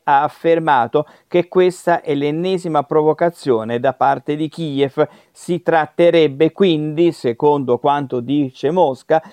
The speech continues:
eh, di una messa in scena. Durante il controllo russo dell'area si regge nella dichiarazione dei militari russi:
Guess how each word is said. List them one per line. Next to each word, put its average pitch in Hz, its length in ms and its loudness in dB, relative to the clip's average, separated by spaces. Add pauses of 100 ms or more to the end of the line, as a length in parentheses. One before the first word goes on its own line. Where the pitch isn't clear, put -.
(140)
eh, 143 240 4
di 202 340 -2
una 175 240 0
messa 127 340 -4
in 139 140 -2
scena. 135 520 2 (300)
Durante 135 800 0 (160)
il 127 200 -4
controllo 135 800 0
russo 147 460 0
dell'area 151 720 2
si 135 240 -2
regge 147 560 2
nella 135 240 0
dichiarazione 135 720 -2
dei 131 140 -2
militari 139 520 2
russi: 165 480 0